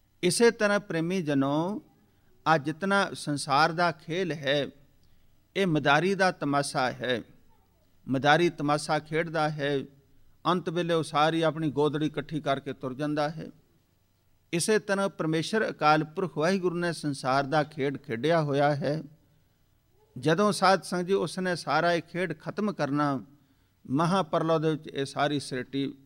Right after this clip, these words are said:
ਉਹਦੇ ਵਿੱਚ ਲੈਤਾ ਹੋ ਜਾਣੀ ਹੈ ਤੇ ਅੰਤ ਨੂੰ ਅੰਤ ਕੋ ਫਿਰ ਏਕ ਹੈ, ਅੰਤ ਵੇਲੇ ਇੱਕੋ ਇੱਕ ਪਰਮੇਸ਼ਰ ਅਕਾਲ ਪੁਰਖ ਵਾਹਿਗੁਰੂ ਹੈ।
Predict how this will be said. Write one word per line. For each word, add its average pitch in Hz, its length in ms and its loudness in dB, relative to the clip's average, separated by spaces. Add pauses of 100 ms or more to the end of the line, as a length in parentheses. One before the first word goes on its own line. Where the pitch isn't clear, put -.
(200)
ਉਹਦੇ 147 160 -2
ਵਿੱਚ 139 160 -4
ਲੈਤਾ 120 380 -2
ਹੋ 127 200 -4
ਜਾਣੀ 185 360 0
ਹੈ 202 140 -2 (540)
ਤੇ 147 200 2
ਅੰਤ 190 240 2
ਨੂੰ 190 240 0
ਅੰਤ 190 160 -4
ਕੋ 165 220 -2
ਫਿਰ 151 300 -8
ਏਕ 180 300 0
ਹੈ, 123 420 -4
ਅੰਤ 175 220 -2
ਵੇਲੇ 160 420 0
ਇੱਕੋ 185 300 -2
ਇੱਕ 170 160 -4
ਪਰਮੇਸ਼ਰ 143 600 0
ਅਕਾਲ 135 300 4
ਪੁਰਖ - 360 -2
ਵਾਹਿਗੁਰੂ 107 500 2
ਹੈ। - 160 -6